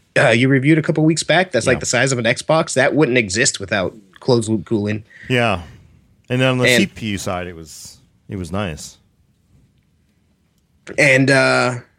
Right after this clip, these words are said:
Speaker 1: I know people who have switched to closed loop coolers just because they're quieter, or they can be quieter depending on the radiator noise. You can get some big fans and it'd be next to silent.
Speaker 2: Yeah.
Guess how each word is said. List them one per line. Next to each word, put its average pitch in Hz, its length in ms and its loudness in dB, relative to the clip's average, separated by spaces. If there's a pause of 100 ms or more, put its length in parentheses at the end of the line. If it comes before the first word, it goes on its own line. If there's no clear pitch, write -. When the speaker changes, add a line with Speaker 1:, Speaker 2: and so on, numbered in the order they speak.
(120)
Speaker 1:
I - 120 0
know 226 140 4
people 160 420 2
who 147 340 4
have 131 260 -8
switched - 360 -2
to 160 60 0
closed 151 360 2
loop 147 240 2
coolers 139 560 4
just - 720 0 (380)
because 131 280 0
they're 120 120 0
quieter, 110 560 0
or 113 40 -2
they 113 120 2
can 120 320 0
be 107 120 0
quieter 104 400 -2
depending 104 380 -4
on 104 80 -2
the 98 80 -2
radiator 104 400 2
noise. 98 320 0
You 110 60 0
can 113 60 2
get 120 120 2
some 117 160 0
big 117 240 0
fans 120 440 0
and 117 60 -2
it'd 107 80 -4
be 107 260 -2
next 110 260 -2
to 107 80 -6
silent. 107 580 -4 (1200)
Speaker 2:
Yeah. 85 160 -10